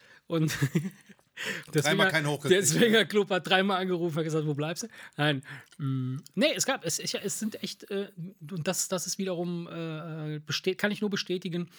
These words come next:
Speaker 1: wenn, äh, mehrere Ereignisse, verschiedene Ereignisse in einer Woche passieren, dann, äh, hat man das Gefühl, dass, äh,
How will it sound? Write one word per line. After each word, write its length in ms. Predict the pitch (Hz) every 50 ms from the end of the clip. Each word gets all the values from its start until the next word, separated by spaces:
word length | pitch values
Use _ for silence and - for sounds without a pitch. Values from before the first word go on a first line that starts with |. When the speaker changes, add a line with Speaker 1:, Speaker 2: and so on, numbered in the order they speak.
| - - - - - _ -
Speaker 1:
wenn, 460 | 139 139 143 143 143 143 139 156 - _ _
äh, 160 | - 156 143
mehrere 500 | 139 139 147 175 202 - 233 214 190 202
Ereignisse, 1160 | 160 127 139 147 127 127 151 170 180 - - 190 185 170 - - 170 165 165 165 165 160 165 160 - _ _ _ _
verschiedene 760 | - - - 139 - - 180 180 208 220 196 180 156 151 143
Ereignisse 680 | 127 127 135 139 139 143 156 151 - 147 139 - - 143
in 80 | 131
einer 220 | 135 139 147 143 139
Woche 180 | 147 143 147
passieren, 440 | - - 135 - - 170 180 180 170
dann, 280 | 160 151 151 151 147 151 - _ _ - - - - _ _ _
äh, 180 | - 135 135 131
hat 200 | 135 160 - -
man 80 | 165 151
das 140 | 143 -
Gefühl, 460 | - 135 - - - 160 165 170 165 156
dass, 340 | 156 151 147 - - -
äh, 480 | 151 143 143 143 143 143 139 139 135 131